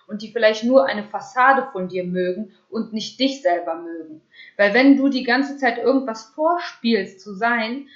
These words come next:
dann bist du im ständigen Struggle, diese Person vorzugeben, die du eigentlich nicht bist. Und das kostet so viel Energie und so viel Nerven. Und das ist auch, glaub ich, so einer der Hauptgründe, warum die Leute sich ausgebrannt fühlen, weil sie ständig eine Rolle spielen.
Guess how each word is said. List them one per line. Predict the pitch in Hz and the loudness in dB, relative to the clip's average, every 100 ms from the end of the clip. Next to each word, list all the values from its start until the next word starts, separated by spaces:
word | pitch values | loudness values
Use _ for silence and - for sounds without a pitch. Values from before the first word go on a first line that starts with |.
| - | -12
dann | 202 208 | -6 0
bist | 277 277 | 0 0
du | |
im | 233 | -4
ständigen | - - 277 285 262 | -4 -2 -2 0 -2
Struggle, | - - 262 262 240 233 277 - - _ 226 | -4 -4 2 2 2 2 0 -2 -16 _ -4
diese | 220 220 214 - | -2 0 0 -2
Person | - 220 202 269 262 254 | -4 -2 2 4 4 2
vorzugeben, | 277 294 311 - 208 185 202 208 202 | 2 2 2 -4 -10 -4 -4 -2 -6
die | 214 | -6
du | 214 | -4
eigentlich | 208 214 208 208 | -2 -2 -8 -16
nicht | 190 - | -16 2
bist. | 269 269 | 4 4
Und | 190 | -2
das | 220 - | -16 -10
kostet | 226 - - | -10 -10 -20
so | _ _ 247 254 262 254 | _ _ 4 4 2 -4
viel | 226 | -4
Energie | 185 185 196 180 180 214 202 202 226 - - - _ | -2 -2 -2 -6 -6 -4 -4 -6 -10 -16 -20 -20 _
und | 190 202 - | -4 -4 -8
so | - 240 | -4 -2
viel | 247 247 214 | 0 0 0
Nerven. | 208 220 233 247 233 202 | 0 0 2 0 -2 -6
Und | 190 | -6
das | 185 | -6
ist | 220 | -6
auch, | 214 | -4
glaub | 196 190 | -2 -2
ich, | 190 | -4
so | - | -8
einer | 190 190 | -4 -2
der | 180 | -2
Hauptgründe, | 202 214 190 185 | -2 -4 -10 -6
warum | 185 185 185 | -2 -2 -2
die | |
Leute | 185 196 202 - | -2 -2 -2 -10
sich | - - | -20 -6
ausgebrannt | 202 233 - 190 180 175 180 | -4 -4 -10 -6 -4 -4 -6
fühlen, | 175 - 208 196 190 | -14 -12 -6 -4 -2
weil | 185 180 | 0 0
sie | 185 | -4
ständig | - 208 214 - | -4 -4 -4 -8
eine | 190 180 | -4 -2
Rolle | 190 214 175 | 2 0 -2
spielen. | - - 175 170 | -8 -10 -6 -6